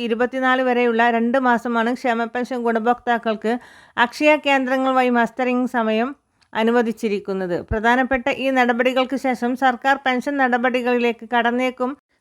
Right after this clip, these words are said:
നൂറ്റി അൻപത് രൂപയോ ഇരുന്നൂറ് രൂപയോ ഒരു വർധനവായിരിക്കും മൂന്നാം ഘട്ടത്തിൽ ഉണ്ടാവുക. അതായത് നിലവിൽ ആയിരത്തി അറുന്നൂറ് രൂപ പെൻഷൻ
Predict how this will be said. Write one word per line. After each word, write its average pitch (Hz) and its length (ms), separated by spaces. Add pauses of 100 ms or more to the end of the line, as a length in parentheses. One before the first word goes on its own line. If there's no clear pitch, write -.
നൂറ്റി 294 360 (120)
അൻപത് 277 360
രൂപയോ 277 360 (120)
ഇരുന്നൂറ് 269 500
രൂപയോ 247 520
ഒരു 220 260
വർധനവായിരിക്കും 214 1000
മൂന്നാം 233 400
ഘട്ടത്തിൽ 226 440 (140)
ഉണ്ടാവുക. 190 440 (160)
അതായത് 214 420 (100)
നിലവിൽ 226 340 (440)
ആയിരത്തി 262 480 (140)
അറുന്നൂറ് 269 420
രൂപ 269 320 (120)
പെൻഷൻ 247 360